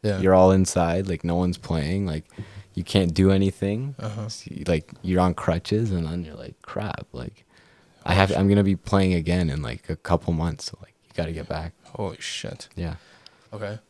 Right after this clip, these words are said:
Speaker 1: So aside from Mexico, where else? I know you've been everywhere.
Speaker 2: Yeah.
Speaker 1: I've seen you in fucking Spain and
Speaker 2: Yeah, I've been to, to a lot of countries playing. Um,
Speaker 1: Yeah. Any, uh, top memorable ones?
Speaker 2: Costa Rica was pretty lit.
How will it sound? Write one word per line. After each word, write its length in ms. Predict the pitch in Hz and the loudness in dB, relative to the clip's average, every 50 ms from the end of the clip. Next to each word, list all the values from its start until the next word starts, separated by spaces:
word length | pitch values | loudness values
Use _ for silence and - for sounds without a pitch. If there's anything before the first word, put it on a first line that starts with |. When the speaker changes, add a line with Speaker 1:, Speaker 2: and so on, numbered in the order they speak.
| _ | _
Speaker 1:
So 280 | - - 117 110 107 90 | -2 0 2 2 2 0
aside 280 | 120 - - 123 127 - | 0 4 6 6 6 6
from 80 | 135 117 | 6 4
Mexico, 360 | 117 120 - - 117 101 101 | 4 4 4 4 4 4 6
where 160 | 107 107 107 | 6 6 6
else? 200 | 101 92 95 - | 4 4 2 -2
I 120 | - 113 113 | -2 0 2
know 80 | 117 | 2
you've 160 | 131 131 117 | 2 4 4
been 100 | 117 107 107 | 4 4 4
everywhere. 440 | 113 113 110 98 92 92 98 107 - | 4 2 2 0 -2 -2 -6 -8 -10
Speaker 2:
Yeah. 220 | - - 104 110 95 | -6 -4 0 2 2
Speaker 1:
I've 100 | 85 - | 2 2
seen 180 | - 110 107 104 | 2 0 -2 -2
you 80 | 101 | -2
in 180 | 98 98 95 92 | -2 -2 -4 -6
fucking 340 | - - 98 - - 98 95 | -6 -6 -6 -6 -6 -8 -8
Spain 460 | - - 101 101 101 101 101 98 98 | -6 -4 -4 -2 -2 -2 -2 -4 -4
and 120 | 98 98 - - - - - - - - - | -6 -10 -10 -14 -16 -16 -16 -20 -20 -10 -6
Speaker 2:
Yeah, 160 | 95 90 78 | -4 -2 -2
I've 160 | 82 85 - | -2 -2 -2
been 200 | - 101 98 95 87 | 0 0 0 0 0
to, 300 | 87 82 82 80 80 82 - - - _ - | -4 -6 -6 -6 -10 -12 -14 -18 -20 _ -10
to 120 | - - 92 | 0 2 4
a 40 | |
lot 140 | 90 87 85 | 4 4 4
of 60 | 85 | 2
countries 320 | - - 82 80 85 82 - | 0 0 0 0 0 -2 -2
playing. 380 | - - 80 - 85 85 87 - _ _ - - | -2 -4 -4 -4 -4 -8 -12 -14 _ _ -6 -4
Um, 160 | 82 80 135 | -2 0 2
Speaker 1:
Yeah. 160 | 110 107 - 90 - _ _ _ _ - | 0 0 -2 -4 -10 _ _ _ _ -2
Any, 260 | 117 110 110 107 104 | 0 2 2 2 2
uh, 100 | 101 98 | 2 0
top 220 | - - 107 101 | 0 0 0 2
memorable 400 | 104 104 104 104 107 104 107 107 | 2 0 0 2 2 2 2 2
ones? 280 | 110 113 117 117 - - _ _ _ _ _ _ _ _ - - - - | 2 0 -2 -4 -8 -14 _ _ _ _ _ _ _ _ -20 -20 -16 -8
Speaker 2:
Costa 300 | - 87 82 - - 78 | -8 -6 -6 -4 -2 -4
Rica 180 | 78 - - | -2 -2 -4
was 100 | 85 - | -8 -8
pretty 220 | - - - 80 76 | -8 -10 -8 -8 -8
lit. 220 | - - - - | -8 -8 -10 -10